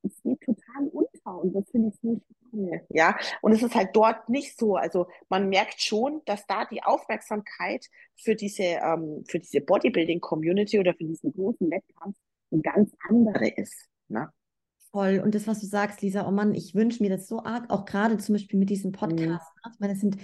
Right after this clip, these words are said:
Speaker 2: viele
Speaker 1: Ja.
Speaker 2: interessante Visionen, die ich damit, ähm, für mich selber vertrete, warum ich den mit so einer Leidenschaft mache. Eine davon ist ganz arg dieses, dass einfach der Sport mehr gesehen wird, größer in einem
Speaker 1: Ja,
Speaker 2: Ko-
Speaker 1: ja.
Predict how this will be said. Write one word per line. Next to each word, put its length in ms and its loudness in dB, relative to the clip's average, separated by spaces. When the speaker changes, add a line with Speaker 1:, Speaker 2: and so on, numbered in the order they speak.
Speaker 2:
viele 220 6
Speaker 1:
Ja. 80 10
Speaker 2:
interessante 220 2
Visionen, 220 6
die 160 0
ich 120 -4
damit, 420 0
ähm, 140 -2
für 140 -2
mich 220 2
selber 420 4
vertrete, 360 -2
warum 260 6
ich 140 4
den 160 2
mit 160 -4
so 100 -2
einer 120 2
Leidenschaft 580 -2
mache. 220 0
Eine 220 4
davon 340 4
ist 180 0
ganz 300 -2
arg 220 -2
dieses, 460 -2
dass 340 -6
einfach 280 -4
der 140 0
Sport 420 0
mehr 200 6
gesehen 380 2
wird, 140 0
größer 400 0
in 140 4
einem 100 6
Speaker 1:
Ja, 320 4
Speaker 2:
Ko- 60 -16
Speaker 1:
ja. 240 -6